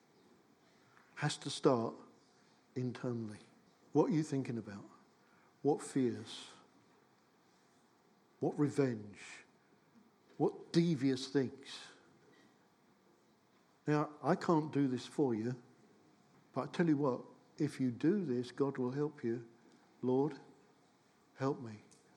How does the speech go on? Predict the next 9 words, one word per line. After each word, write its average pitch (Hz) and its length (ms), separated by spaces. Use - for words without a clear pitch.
What 123 180
have 131 120
I 123 100
been 120 200
thinking 117 420
about? 107 320
I 135 120
want 139 500
to 123 320